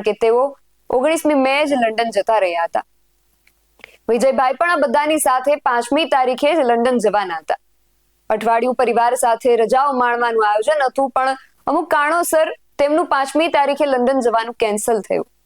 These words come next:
ત્યારબાદ દસમી તારીખે જવાનું હતું, પણ રાજકીય કામોના કારણે વિજયભાઈએ બીજા બધાને મોકલ્યા, પણ તેઓએ બારમી જૂને જવાનું નક્કી કર્યું. લંડન જઈને પછી પરિવાર અને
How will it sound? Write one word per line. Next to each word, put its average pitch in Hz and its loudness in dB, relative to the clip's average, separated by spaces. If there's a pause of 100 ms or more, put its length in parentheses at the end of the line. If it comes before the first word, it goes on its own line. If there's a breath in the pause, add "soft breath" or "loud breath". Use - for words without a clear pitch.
(520)
ત્યારબાદ 294 0
દસમી 294 0
તારીખે 320 0
જવાનું 294 2
હતું, 294 -2
પણ 269 2
રાજકીય 262 0 (120)
કામોના 269 0
કારણે 226 0
વિજયભાઈએ 220 0 (320)
બીજા 294 2
બધાને 269 0
મોકલ્યા, 214 0 (220)
પણ 220 -2
તેઓએ 285 4 (140)
બારમી 233 -2
જૂને 247 0
જવાનું 180 -2
નક્કી 196 -6
કર્યું. 165 -4 (1120)
લંડન 320 2
જઈને 320 2 (160)
પછી 285 0 (140)
પરિવાર 240 0 (260)
અને 240 0